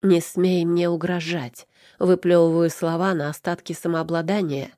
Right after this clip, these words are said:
и толкаю дверь автомобиля.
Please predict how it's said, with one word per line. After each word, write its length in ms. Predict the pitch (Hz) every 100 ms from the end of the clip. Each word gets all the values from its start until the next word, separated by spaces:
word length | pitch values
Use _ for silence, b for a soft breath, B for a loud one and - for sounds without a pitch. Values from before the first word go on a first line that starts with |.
| _ _ _ -
и 140 | 247
толкаю 500 | 247 220 226 240 208
дверь 280 | 165 170 160
автомобиля. 840 | 156 - 160 143 147 127 123 -